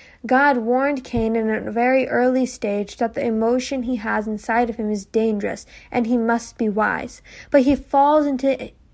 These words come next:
and he committed the first murder in humanity. The Apostle Paul explained and presented a very clear picture that anger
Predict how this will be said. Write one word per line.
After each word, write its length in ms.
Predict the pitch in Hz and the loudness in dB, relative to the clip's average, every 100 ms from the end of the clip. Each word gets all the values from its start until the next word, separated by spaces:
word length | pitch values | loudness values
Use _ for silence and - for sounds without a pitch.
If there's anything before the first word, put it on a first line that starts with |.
| _ _ - 247 - - | _ _ 0 0 -2 -4
and 180 | 247 247 | -2 -2
he 280 | 254 262 | -4 -4
committed 460 | 254 240 233 254 247 | -2 0 2 2 2
the 80 | 220 | -2
first 440 | - 240 254 247 | -2 0 0 -2
murder 300 | 220 214 208 | -4 -2 -2
in 220 | 208 208 | -4 -6
humanity. 640 | 202 208 220 214 202 - - - - - - | -4 -2 -2 -2 -6 -10 -12 -18 -20 -12 -4
The 100 | 269 | -2
Apostle 440 | 277 277 294 302 | 2 4 4 2
Paul 280 | 302 254 247 | 0 2 2
explained 720 | 240 - - 262 269 254 240 | 0 -6 -6 -2 0 0 0
and 240 | - 240 | -4 -6
presented 720 | 226 226 214 240 254 247 220 214 - - | -4 -4 -2 -2 -2 -2 -4 -4 -14 -4
a 100 | - | -2
very 400 | 220 269 277 277 | 4 4 4 2
clear 300 | 277 269 269 | 0 0 0
picture 340 | 262 226 233 | 0 -2 -2
that 220 | 214 220 - | -2 -2 -2
anger 480 | 262 285 262 226 | -2 0 2 0